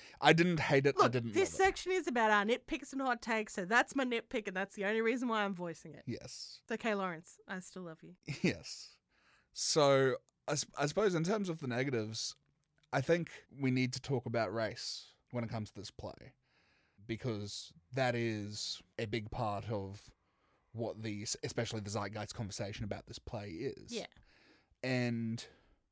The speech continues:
Speaker 1: I think a big part of the reason why they took the time to rearrange the play to give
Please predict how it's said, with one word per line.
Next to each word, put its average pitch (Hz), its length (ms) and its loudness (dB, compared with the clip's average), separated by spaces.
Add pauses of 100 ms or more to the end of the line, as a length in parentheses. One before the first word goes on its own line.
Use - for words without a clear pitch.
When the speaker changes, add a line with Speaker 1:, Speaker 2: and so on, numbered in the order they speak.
(580)
Speaker 1:
I 127 140 2
think 170 440 -2
a 120 80 -2
big 120 360 -6
part 139 300 2
of 127 100 -2
the 123 100 -2
reason 107 460 -2
why 107 200 -2
they 107 300 -4
took - 460 -10 (600)
the 107 100 -10
time 107 500 -2
to - 160 -6
rearrange 107 920 -2
the 101 280 -6 (120)
play 98 420 -8
to - 100 -16
give 107 400 -4